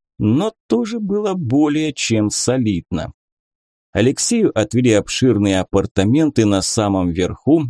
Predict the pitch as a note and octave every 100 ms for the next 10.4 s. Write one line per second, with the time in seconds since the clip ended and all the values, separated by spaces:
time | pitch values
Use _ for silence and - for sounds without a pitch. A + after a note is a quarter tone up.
0 | - F#2+ C3+ F#3+ C#3 A#2+ G#2 C3 - -
1 | G2+ F2 D2+ B2+ B2+ A#2 - G2 E2+ F2+
2 | F2 E2+ G#2+ A2+ G2 - F#2 F#2 F2+ -
3 | - G2 G#2+ - G2 D#2+ D2 D2+ _ _
4 | _ _ - F#2+ G2 - E2 D#2 - D3
5 | D#3+ - D#3 C#3+ F2 E2 E2 G2 F#2 -
6 | E2 - D#3+ F3 D3+ C#3 C#3 - _ -
7 | G#2+ B2 A#2 D#3 A3+ G3 C#3+ - G#2 G#2+
8 | C3+ B2+ C3+ A2+ F#2+ A#2+ G#2+ - F#2+ -
9 | - G#2 G#2 F2 D#2 - F2 D#2+ D2+ -
10 | - E3+ D#3+